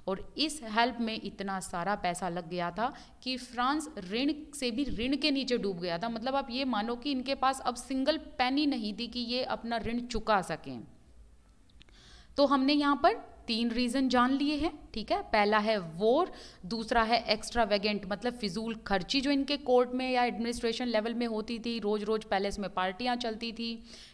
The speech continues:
किंग और क्वीन बहुत, बहुत ही पोश तरीके से रहना पसंद करते थे, इतना बड़ा महल था, उसके अंदर इतनी फिजूल खर्ची होती थी,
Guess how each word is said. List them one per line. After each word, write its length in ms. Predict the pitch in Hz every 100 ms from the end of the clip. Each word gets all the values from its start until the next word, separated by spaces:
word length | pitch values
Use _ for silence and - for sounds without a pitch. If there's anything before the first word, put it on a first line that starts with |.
| -
किंग 220 | 294 277
और 120 | 269
क्वीन 340 | 262 254 247 240
बहुत, 300 | 220 202 -
बहुत 360 | 190 233 254 247
ही 40 |
पोश 380 | 240 226 208 -
तरीके 400 | 202 190 208 254
से 120 | 269
रहना 260 | 254 240 247
पसंद 360 | 240 247 247
करते 280 | 240 233 240 233
थे, 200 | 226 226 - - 262
इतना 280 | 277 285
बड़ा 260 | 226 226 214
महल 420 | 196 196 233 247
था, 240 | 247 247 247
उसके 460 | 247 214 - 262
अंदर 340 | - 214 220 240
इतनी 300 | 240 240 240 - -
फिजूल 320 | 190 208 202
खर्ची 380 | 196 180 - 247
होती 320 | 233 233 240
थी, 240 | 247 247